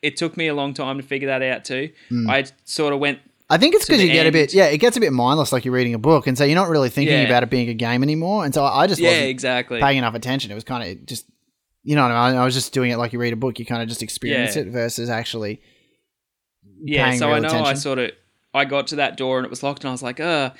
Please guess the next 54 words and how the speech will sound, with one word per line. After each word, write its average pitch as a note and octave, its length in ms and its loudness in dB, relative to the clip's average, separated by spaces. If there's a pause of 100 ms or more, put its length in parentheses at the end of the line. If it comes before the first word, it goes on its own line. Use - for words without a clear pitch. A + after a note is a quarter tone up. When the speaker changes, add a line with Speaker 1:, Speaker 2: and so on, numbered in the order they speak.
(240)
Speaker 1:
So C#3 220 -4
I C3+ 40 0
basically C#3 460 -2
went C3+ 240 -2
back B2+ 260 -2
right C3+ 280 -4
through, B2 500 -6 (240)
back C3+ 240 -2
to C3 80 -10
the C3 80 -8
start, A2+ 560 -6
back C3 200 -4
to - 80 -12
the B2 60 -8
bits B2+ 140 0
Speaker 2:
Yeah, C3+ 200 6
Speaker 1:
that A#2+ 80 2
I E3 120 8
could - 100 2
Speaker 2:
I, D3+ 60 8
I E3 40 8
Speaker 1:
go E3+ 80 6
Speaker 2:
went D3+ 140 6
Speaker 1:
to A#2 40 0
Speaker 2:
back B2+ 220 4
Speaker 1:
to C3 40 -2
Speaker 2:
a B2 40 -4
Speaker 1:
figure B2 180 0
Speaker 2:
fair B2 120 4
Speaker 1:
out A#2 100 2
where A#2+ 100 4
Speaker 2:
way. A#2+ 40 4
Speaker 1:
to A#2 120 4
Speaker 2:
I B2+ 60 6
Speaker 1:
go. A#2+ 40 -4
Speaker 2:
probably C3 160 2
went A#2+ 200 -2
halfway A#2+ 440 0
back A#2 260 -2
or B2 60 -4
something, A#2 300 -6
and A#2 80 -6
then A#2 60 -8
I A#2 40 -8
was A2+ 80 -10
just A#2 120 -14
like, A2+ 140 -14
"Ah, D3+ 100 -8
stuff G#2 300 -12
this. G2 200 -12
I'll A2+ 120 -10
ask A2+ 160 -10
<laughs> - 60 -20
Clint." - 460 -2